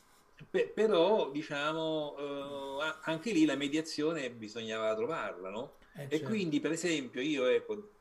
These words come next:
Speaker 1: degli italiani, que-, se devo, se devo citare, ehm,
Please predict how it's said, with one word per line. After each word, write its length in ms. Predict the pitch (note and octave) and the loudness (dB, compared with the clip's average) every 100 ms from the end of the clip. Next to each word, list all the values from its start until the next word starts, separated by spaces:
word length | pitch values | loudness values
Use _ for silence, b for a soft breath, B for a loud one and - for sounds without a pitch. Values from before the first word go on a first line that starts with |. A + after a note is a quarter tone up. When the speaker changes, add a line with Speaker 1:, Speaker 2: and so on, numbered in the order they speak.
| _ | _
Speaker 1:
degli 280 | - C#3+ C3+ | -6 -4 -4
italiani, 760 | C3 C#3 C#3 A#2+ G#2+ G2 G#2+ | -2 -2 0 0 -2 -2 -6
que-, 300 | A2 B2+ A#2 A2 A2 _ | -6 -6 -6 -12 -20 _
se 200 | - - | -14 -8
devo, 260 | A#2+ B2 A#2+ | -4 -2 -2
se 200 | A2+ A#2+ | -4 -8
devo 240 | A2 C3 A#2 | -6 -6 -6
citare, 680 | A#2+ B2 B2+ B2 A2+ A2 - _ _ _ - | -4 -2 0 4 4 2 -4 _ _ _ -6
ehm, 760 | G#2 G#2 G2+ G2 F#2+ F#2 F2+ | 2 4 4 0 -8 -14 -18